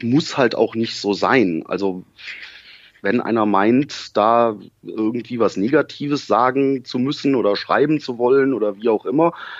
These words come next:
hey, tu das, aber zumindest befasst der Typ sich ja mit mir.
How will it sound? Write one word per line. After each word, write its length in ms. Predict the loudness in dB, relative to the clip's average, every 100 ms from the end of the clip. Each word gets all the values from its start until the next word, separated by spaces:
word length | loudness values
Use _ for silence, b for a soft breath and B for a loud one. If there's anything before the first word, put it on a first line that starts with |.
| B B B
hey, 200 | 2 2
tu 240 | 0 -2
das, 400 | 2 2 -2 -4
aber 480 | 0 2 0 -2 -4 b b b
zumindest 440 | -4 -2 0 -4 -8
befasst 600 | -10 -10 -8 -8 -6 -2
der 140 | -2
Typ 260 | -4 -14 -10
sich 200 | -10 -6
ja 80 | -6
mit 200 | -6 -4
mir. 260 | -6 -6